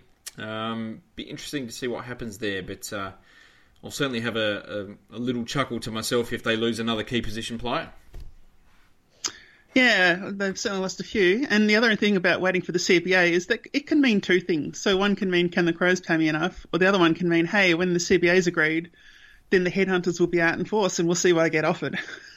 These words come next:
Speaker 1: Yeah, well, that's it.
Speaker 2: So that,
Speaker 1: Oh,
Speaker 2: that'll,
Speaker 1: look,
Speaker 2: that's, that, that's the
Speaker 1: he'll,
Speaker 2: real
Speaker 1: he'll be hot property.
Speaker 2: That's the real. Yeah, yeah, yeah, yeah. It'd be interesting.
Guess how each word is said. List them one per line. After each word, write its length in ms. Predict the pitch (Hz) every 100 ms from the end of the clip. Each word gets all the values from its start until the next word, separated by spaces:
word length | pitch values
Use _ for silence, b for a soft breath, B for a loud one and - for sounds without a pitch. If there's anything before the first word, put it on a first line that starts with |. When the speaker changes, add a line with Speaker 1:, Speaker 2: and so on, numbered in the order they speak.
| - 233
Speaker 1:
Yeah, 180 | 220 302 -
well, 380 | - - 226 240
that's 220 | - -
it. 120 | - -
Speaker 2:
So 180 | 180
that, 160 | 175 180
Speaker 1:
Oh, 60 | 208
Speaker 2:
that'll, 180 | 190
Speaker 1:
look, 140 | 180 190
Speaker 2:
that's, 100 | -
that, 180 | 190 -
that's 220 | 190 202
the 100 | -
Speaker 1:
he'll, 100 | 220
Speaker 2:
real 100 | 190 196
Speaker 1:
he'll 60 |
be 60 | 180
hot 180 | 175 180
property. 320 | 180 156 135
Speaker 2:
That's 160 | 208 -
the 140 | 196
real. 340 | 185 185 170 165 b b b b b b b b b
Yeah, 220 | 220 190
yeah, 260 | 185 180 160
yeah, 280 | 175 160 156 -
yeah. 220 | 180 160 151
It'd 120 | 156
be 80 | 165
interesting. 520 | 165 156 156 147 151